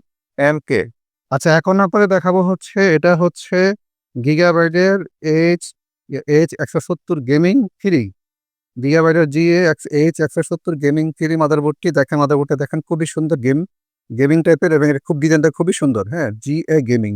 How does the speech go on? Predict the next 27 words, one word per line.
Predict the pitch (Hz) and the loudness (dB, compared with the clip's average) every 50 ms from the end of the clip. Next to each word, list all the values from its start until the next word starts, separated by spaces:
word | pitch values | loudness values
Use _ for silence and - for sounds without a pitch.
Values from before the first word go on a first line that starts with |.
| 101 - _ _ _ _ _ _ _ _ _ _ _ | -8 -10 _ _ _ _ _ _ _ _ _ _ _
হ্যাঁ, | 170 147 135 - _ | -2 -2 -2 -2 _
এটাতে | 160 147 175 170 165 185 | -2 0 2 2 2 0
কিন্তু | 175 185 180 170 | 0 0 -2 -2
দুইটা | 131 127 143 147 143 - 147 147 156 175 147 | 0 0 2 0 2 2 4 4 4 4 2
আপনার | - - 123 123 127 | 2 2 0 2 2
ইয়ে | 135 135 127 | 4 4 4
আছে, | 123 120 - - 160 175 160 | 2 2 0 0 0 0 0
গ্রাফিক্স | 131 - 110 123 117 - - 143 - | -2 -4 0 0 0 0 -2 -10 -4
কার্ড | _ 190 180 | _ -2 -2
স্লট | - - - 123 117 107 | -2 -4 -2 -2 -2 -2
আছে, | 113 - 123 | -2 -8 -6
দুইটা | 117 120 117 127 131 | -6 -4 -2 -2 -2
গ্রাফিক্স | 135 127 120 117 127 - | 0 0 -2 -4 -4 -8
কার্ড | - - 127 - | -6 -6 -8 -6
স্লট | - 135 135 131 139 | -4 -4 -2 -2 -2
আছে। | 143 - - 180 170 | -6 -4 -2 -2 -2
এবং | 143 147 143 | 0 0 -2
এটার | 139 147 135 - | -2 -4 -4 -4
পোর্টগুলো | - 170 - - 165 170 170 | -6 -6 -4 -2 -2 -2 -2
কি | - 165 | -2 -6
কি | 147 - 160 | -8 -6 -6
আছে | 156 - 147 | -6 -4 -4
দেখেন, | 135 131 - 156 220 220 - _ _ _ _ _ _ _ _ _ _ _ - | -4 -4 -2 -4 -6 -6 -12 _ _ _ _ _ _ _ _ _ _ _ -2
এই | 151 143 - | -2 -2 0
পোর্টগুলো | _ 160 151 139 156 147 | _ 0 2 4 4 2
দেখেন, | 135 123 127 120 113 | 4 2 0 0 0
দেখেন, | 107 107 104 | -2 -2 -4